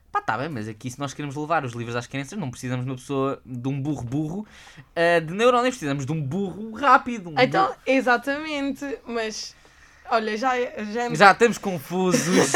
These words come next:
Speaker 2: <laughs> já são muitos conceitos intercalados que eu já não estou a entender, patavina.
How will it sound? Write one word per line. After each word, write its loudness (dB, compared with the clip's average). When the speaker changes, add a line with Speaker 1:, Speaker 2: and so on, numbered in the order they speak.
Speaker 2:
<laughs> -6
já 6
são -2
muitos 0
conceitos 0
intercalados 0
que -8
eu 0
já 2
não 0
estou 0
a -2
entender, -4
patavina. -10